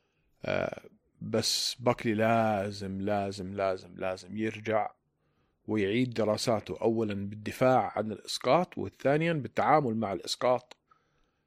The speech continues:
آه، عند وصوله إلى الأرض.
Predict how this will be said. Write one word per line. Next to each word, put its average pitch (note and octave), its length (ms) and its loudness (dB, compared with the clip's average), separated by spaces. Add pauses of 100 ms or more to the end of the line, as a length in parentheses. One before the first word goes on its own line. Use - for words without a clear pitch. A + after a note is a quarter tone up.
(180)
آه، F2 480 0 (1200)
عند A#2+ 160 2
وصوله A#2 460 4
إلى F#2 120 0
الأرض. E2 300 -6